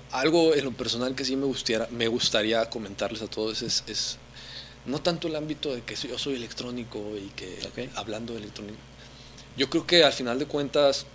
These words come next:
Speaker 1: ca-, cualquiera puede tener su, su, su camino y estudiar lo que quiera,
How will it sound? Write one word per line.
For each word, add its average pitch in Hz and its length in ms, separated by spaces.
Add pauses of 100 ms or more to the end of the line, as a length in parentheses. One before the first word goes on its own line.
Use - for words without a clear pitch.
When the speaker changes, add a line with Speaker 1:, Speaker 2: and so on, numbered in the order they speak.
(380)
Speaker 1:
ca-, 117 220
cualquiera 156 520
puede 156 200
tener 131 260
su, 147 160
su, 110 440 (200)
su 123 180
camino 131 540
y 131 80
estudiar 113 380
lo 131 120
que 107 100
quiera, 113 320